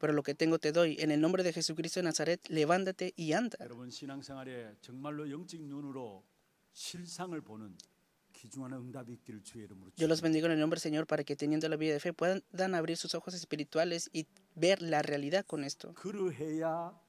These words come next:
Speaker 2: 일과 사람과 환경과 또 여러 가지 문제들 앞에 쏟지 않게 됩니다.
Speaker 1: Y entonces no serás engañados ante el trabajo, circunstancias y ante las personas para nada.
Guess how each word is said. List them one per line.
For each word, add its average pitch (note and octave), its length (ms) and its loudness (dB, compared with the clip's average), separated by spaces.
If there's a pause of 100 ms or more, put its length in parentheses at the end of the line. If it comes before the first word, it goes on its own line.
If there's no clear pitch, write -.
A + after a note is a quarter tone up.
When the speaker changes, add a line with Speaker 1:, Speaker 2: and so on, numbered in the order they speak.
(560)
Speaker 2:
일과 D#3+ 800 -4
사람과 D3 1080 -8
환경과 C3 1200 -6 (560)
또 A#2+ 480 -10
여러 C3+ 200 -8
가지 D3 640 -4
문제들 F3 440 -2
앞에 C#3+ 420 -6 (300)
쏟지 - 680 -8
않게 C#3 320 -12
됩니다. - 120 -20 (160)
Speaker 1:
Y E3 100 6
entonces F#3+ 580 8
no F3+ 100 6
serás F#3 320 4
engañados E3 500 4
ante D#3 200 -2
el D3 60 -8
trabajo, D3 440 2
circunstancias D#3 760 0
y E3 80 2
ante D#3 180 0
las D#3 100 -2
personas G#3 400 0
para D3+ 180 0
nada. D3 360 -4